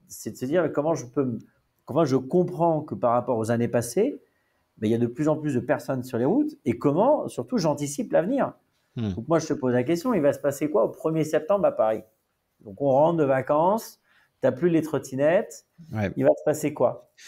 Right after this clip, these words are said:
Speaker 2: Donc suite au référendum, euh, qui a eu lieu il y a quelques, quelques mois, où, euh, la mairie de Paris a décidé, euh, de, de supprimer les trottinettes électriques. Euh,
Speaker 1: A proposé un vote. Voilà, en fait, elle a laissé
Speaker 2: Ouais.
Speaker 1: le choix aux Parisiens de voter,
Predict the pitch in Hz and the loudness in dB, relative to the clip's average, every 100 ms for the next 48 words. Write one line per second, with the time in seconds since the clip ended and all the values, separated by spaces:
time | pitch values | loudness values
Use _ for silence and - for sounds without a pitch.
0 | - - 113 - 165 156 127 123 143 127 | -20 -8 -6 0 2 4 4 4 2 2
1 | 127 131 131 110 107 - 107 98 95 110 | 4 4 4 2 0 0 0 0 2 4
2 | 143 165 143 110 107 113 104 - 104 98 | 4 6 4 2 0 -2 -4 -2 -2 0
3 | 90 87 85 85 104 - 107 95 98 107 | 0 0 -2 -4 -6 -4 0 2 4 4
4 | 135 165 165 - 131 147 120 107 107 101 | 4 2 0 2 4 6 6 4 0 0
5 | 107 - 92 107 110 92 - 90 95 98 | -2 -2 -2 0 0 -2 -4 -2 0 0
6 | 95 87 90 101 101 95 92 95 - - | 0 -2 -4 -6 -4 -2 -2 -4 -8 -14
7 | - - - - - - 123 - 226 - | -14 -12 -12 -14 -12 -4 -2 0 0 2
8 | 175 165 131 - 131 - 127 123 110 107 | 4 6 4 2 -2 0 0 0 -2 -4
9 | - - - - - - - 107 101 98 | -8 -16 -16 -16 -20 -14 -4 0 2 2
10 | 135 147 165 165 165 131 104 92 110 104 | 2 2 0 2 2 2 0 -2 -4 -2
11 | 127 107 107 123 139 107 131 151 139 139 | -2 -2 0 4 4 4 4 2 2 2
12 | 139 120 87 120 123 117 123 117 98 92 | 0 0 0 0 0 -2 0 0 -2 -4
13 | 95 95 147 165 175 175 | -4 0 2 2 2 -2